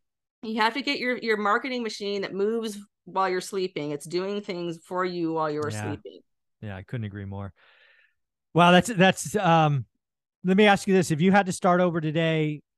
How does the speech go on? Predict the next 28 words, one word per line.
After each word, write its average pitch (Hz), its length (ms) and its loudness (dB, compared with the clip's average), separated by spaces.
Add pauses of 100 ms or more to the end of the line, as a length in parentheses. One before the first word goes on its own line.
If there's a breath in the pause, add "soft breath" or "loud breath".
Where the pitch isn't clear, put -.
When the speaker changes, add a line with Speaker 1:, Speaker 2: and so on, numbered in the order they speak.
Speaker 2:
do 139 80 -6
you 156 60 0
think 165 200 -2
you 165 80 -2
could 160 160 -2
repeat 151 380 -2
that 151 180 -4
process 147 540 -4
and, 139 180 -10
and, 135 300 -4 (340)
you 135 160 -6
know, 120 160 -6 (480)
get - 220 -2
there 139 180 4
again 135 260 0
in 135 120 -2
four 139 200 -4
or 131 60 -2
five 135 260 -2
years 131 240 -2
if 127 80 -6
you 123 60 -2
had 123 120 -4
to 120 40 -18
start 131 260 -6
from 131 120 -8
scratch? - 400 -8 (600)
Speaker 1:
Yeah, 208 400 0